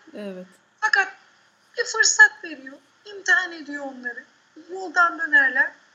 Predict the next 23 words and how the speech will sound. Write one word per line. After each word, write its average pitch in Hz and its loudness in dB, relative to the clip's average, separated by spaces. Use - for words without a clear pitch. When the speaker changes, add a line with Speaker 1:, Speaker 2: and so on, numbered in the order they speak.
Speaker 1:
Hı 220 -12
hı. 208 -12
Speaker 2:
Müminlerin 370 -10
birçoğu 370 -6
da - -4
tavırlarından 330 -2
onu 302 -8
teşhis - -4
ediyor. 196 -20
Ama 262 -6
diyor 339 -8
ki, 285 -18
"Ben 269 0
müminim." 277 -12
Speaker 1:
Evet. 240 -12
Speaker 2:
Göründüğü 311 4
gibi 262 -10
Speaker 1:
"Bana 220 4
Speaker 2:
kabul 220 2
et- 202 -2
Speaker 1:
yakışmaz." 185 -6
diyor. 160 -12
Speaker 2:
Hah. - 6